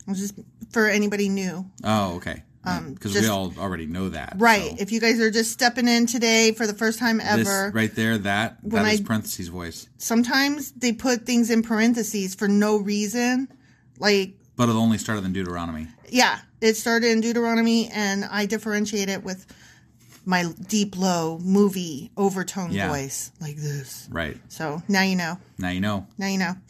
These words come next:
Speaker 1: But the open fields beyond the town and the surrounding villages were given to Caleb, son of Jephunneh, as his possession. Also, if you're new, you'll recognize immediately that I can't pronounce anything for shit.
Speaker 2: Ever.
Speaker 1: Ever.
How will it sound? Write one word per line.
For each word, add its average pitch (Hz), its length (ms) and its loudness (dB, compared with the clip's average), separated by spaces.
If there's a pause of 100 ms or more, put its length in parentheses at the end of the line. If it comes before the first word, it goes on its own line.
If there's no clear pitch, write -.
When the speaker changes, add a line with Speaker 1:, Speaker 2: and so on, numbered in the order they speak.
(440)
Speaker 1:
But 277 200 4
the 302 160 2
open 415 440 6
fields 262 540 4
beyond 277 500 2
the 349 40 -8
town 240 420 2
and 226 140 4
the 226 80 4
surrounding 226 480 4
villages 220 500 2
were 233 80 0
given 220 220 0
to 202 100 -2
Caleb, 196 640 0
son 240 400 4
of 214 320 -2
Jephunneh, 214 800 -2 (340)
as 202 260 2
his 208 320 0 (100)
possession. 214 760 0 (480)
Also, 214 520 2
if 208 220 -4
you're 196 120 0
new, 190 460 -2
you'll 190 420 -2 (140)
recognize 190 500 -2
immediately 185 520 0
that 175 140 -8
I 175 60 -2
can't 190 260 -6
pronounce 185 440 -2
anything 185 420 -2
for 160 140 -10
shit. - 500 2 (140)
Speaker 2:
Ever. 85 340 -8 (180)
Speaker 1:
Ever. 185 360 -8